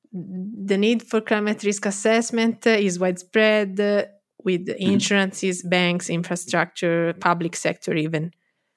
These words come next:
Speaker 1: But
Speaker 2: Mm-hmm.
Speaker 1: considering this A B A law, the, the banks, uh,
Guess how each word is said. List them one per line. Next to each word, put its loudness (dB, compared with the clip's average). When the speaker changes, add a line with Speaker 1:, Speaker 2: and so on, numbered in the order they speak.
Speaker 1:
But 4
Speaker 2:
Mm-hmm. -18
Speaker 1:
considering 2
this 0
A 0
B 2
A 4
law, 4
the, -2
the 0
banks, 0
uh, 4